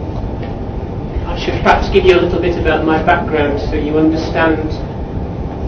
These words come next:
why I'm saying what I'm saying. So, if you like, I began my, my teaching career in England.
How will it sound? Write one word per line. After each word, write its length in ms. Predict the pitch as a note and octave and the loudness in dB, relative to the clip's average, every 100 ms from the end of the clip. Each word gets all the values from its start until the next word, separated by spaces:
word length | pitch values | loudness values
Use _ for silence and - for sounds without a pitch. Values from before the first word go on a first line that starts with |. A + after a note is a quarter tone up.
| - - - - C#3 | -6 -6 -6 -6 -2
why 540 | D3+ E3+ E3+ E3+ E3+ E3+ E3+ - - - | 4 6 6 4 4 2 -4 -8 -6 -2
I'm 240 | D3+ D#3+ | -2 0
saying 440 | - F3 D#3 D3+ | 2 4 4 2
what 240 | D3 D3 D3+ | 2 0 0
I'm 160 | C#3 | -2
saying. 460 | C#3 - C#3 B2+ A2+ - - - - - - - - - - - - | -2 0 2 2 -2 -6 -8 -8 -8 -8 -6 -6 -6 -6 -6 -6 -2
So, 300 | E3 D#3+ D3 | 2 4 2
if 180 | - - | 0 0
you 80 | E3 | 4
like, 220 | F3+ F3+ | 4 4
I 200 | E3+ E3 | 2 0
began 480 | E3+ - G3 G3+ F#3 | 0 2 4 4 4
my, 340 | F3 E3+ E3 | 4 4 2
my 280 | D#3+ D#3+ E3 | 0 -2 0
teaching 480 | - A#3+ - G3 F#3 | 0 0 4 4 4
career 380 | F3+ E3 D#3 | 2 4 4
in 160 | D#3+ D#3 | 4 4
England. 460 | E3+ E3 F3 - | 4 4 4 2